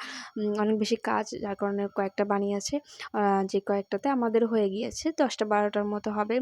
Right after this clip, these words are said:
পিঠাগুলোর সাইজে অনেক বড় বড় ছিল, ভিতরে একদম পুর ছিল, খেতে অনেক বেশি মজা ছিল। খামিরটাও ডিম দিয়ে করা হয়েছিল,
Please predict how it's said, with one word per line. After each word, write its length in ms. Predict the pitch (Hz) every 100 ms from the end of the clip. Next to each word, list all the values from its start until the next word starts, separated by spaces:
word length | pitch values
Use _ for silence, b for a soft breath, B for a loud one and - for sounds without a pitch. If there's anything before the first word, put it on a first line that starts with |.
| 262
পিঠাগুলোর 400 | 247 254 262 277 - -
সাইজে 480 | - - 214 214 247
অনেক 200 | 226 208
বড় 180 | 196
বড় 200 | 196 202 202
ছিল, 200 | 220 214
ভিতরে 300 | 214 214 214
একদম 360 | 208 202 220
পুর 200 | 214 214 208
ছিল, 280 | - 220 254 B 320 277 -
খেতে 380 | 233 220 247 233
অনেক 300 | 214 226 214
বেশি 220 | 202 233
মজা 300 | 220 202 208
ছিল। 260 | - 220
খামিরটাও 540 | 220 - 220 220 240 247
ডিম 220 | 220 214
দিয়ে 140 | 220
করা 260 | 214 208 208
হয়েছিল, 400 | 214 208 240